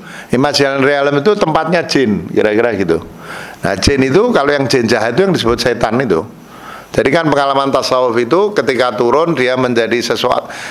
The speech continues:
eh, dia menjadi citra-citra yang ada di dalam imajinasi kita. Citra itu yang memberitahu kita tentang apa yang dicitrakan oleh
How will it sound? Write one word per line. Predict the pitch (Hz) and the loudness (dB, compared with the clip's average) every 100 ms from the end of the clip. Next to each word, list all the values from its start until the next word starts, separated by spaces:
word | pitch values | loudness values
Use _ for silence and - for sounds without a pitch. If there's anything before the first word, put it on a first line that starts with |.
| - - | -10 -2
eh, | 117 120 113 | 0 0 0
dia | 135 143 | 0 2
menjadi | 139 120 120 | 2 0 0
citra-citra | - 135 131 127 110 120 113 120 190 - | 0 0 0 -2 -2 0 0 -2 -2 -4
yang | 113 113 | -2 -2
ada | 107 107 | 0 0
di | 104 101 98 - - - - | 0 0 0 -4 -14 -20 -6
dalam | 104 107 113 | -4 0 0
imajinasi | 107 107 107 107 98 104 98 | 0 0 0 0 0 0 0
kita. | 98 120 156 | 0 0 0
Citra | - 139 135 127 139 | 0 0 0 0 0
itu | 170 | 0
yang | |
memberitahu | 143 127 113 117 117 113 | 2 0 0 0 0 0
kita | 113 110 139 | 0 0 0
tentang | 120 117 143 | 0 0 -2
apa | - 127 - 139 | -2 -2 -2 -2
yang | 131 | -2
dicitrakan | 104 117 104 104 104 113 101 | -2 -2 -2 -2 -2 -2 0
oleh | 98 | -2